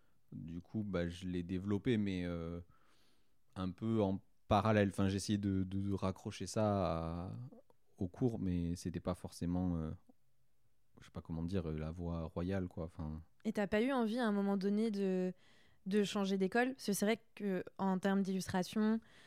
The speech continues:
Speaker 2: euh, souvent on parle plus des Beaux-Arts, euh, d'Angoulême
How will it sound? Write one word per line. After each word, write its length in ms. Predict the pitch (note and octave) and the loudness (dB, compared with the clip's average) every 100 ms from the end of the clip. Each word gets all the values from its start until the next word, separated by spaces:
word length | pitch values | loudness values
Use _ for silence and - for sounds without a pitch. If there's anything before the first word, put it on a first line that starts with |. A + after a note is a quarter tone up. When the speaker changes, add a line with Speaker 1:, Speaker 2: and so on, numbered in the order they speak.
| - - | -20 -6
Speaker 2:
euh, 420 | F#3+ F3+ F3+ E3+ F3 | 2 4 6 4 0
souvent 480 | - - F#3+ G3 G#3 | -6 -4 2 4 6
on 60 | |
parle 180 | F#3+ F3 | 4 2
plus 180 | - F#3+ | 0 -2
des 140 | F3 | 0
Beaux-Arts, 420 | E3+ F3 E3+ F3+ E3+ | 0 0 2 0 0
euh, 220 | E3+ E3 | 0 2
d'Angoulême 720 | F3 G3 G3 A3 A3 B3+ C#4 | 2 2 4 6 6 4 0